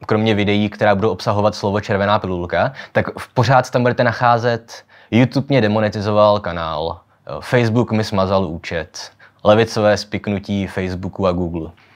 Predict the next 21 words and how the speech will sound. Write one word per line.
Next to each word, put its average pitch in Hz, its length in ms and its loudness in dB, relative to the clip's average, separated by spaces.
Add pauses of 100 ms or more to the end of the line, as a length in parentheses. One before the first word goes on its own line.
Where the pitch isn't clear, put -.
(280)
Jo. 95 60 -12 (120)
Takže 110 200 4
oni 120 240 4
opět 123 300 2
sami 123 220 2
sebe 120 220 2
staví 107 480 0 (180)
do 107 120 2
role 113 200 6
jakoby 127 240 2
obětí 113 880 0 (200)
té 117 180 4
války 107 480 2
za 110 100 -2
svobodu 117 400 -2
slova 98 600 -2 (200)
proti 107 260 -2
těm 113 360 0 (200)
zlým 110 400 2 (140)
levičákům. 85 840 0 (220)
Jo. 87 160 -6